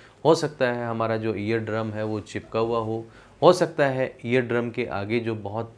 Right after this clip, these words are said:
तीन छोटी-छोटी बोन होती हैं, अ, malleus, incus, stapes, बहुत बार क्या है उनका जो है डैमेज हो जाना भी हो जाता है। और बहुत बार क्या है कि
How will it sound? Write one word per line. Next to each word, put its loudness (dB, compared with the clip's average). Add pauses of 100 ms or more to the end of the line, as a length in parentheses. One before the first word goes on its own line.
(100)
तीन -4
छोटी-छोटी -6
बोन -6
होती -6
हैं, -8 (400)
अ, 2
malleus, 2
incus, -4
stapes, -2 (180)
बहुत -10
बार -8
क्या -2
है -6
उनका -2
जो -2
है -2
डैमेज -4
हो -4
जाना -6
भी -8
हो -6
जाता -6
है। -10 (200)
और 6 (140)
बहुत 4
बार 6
क्या -2
है -6
कि -8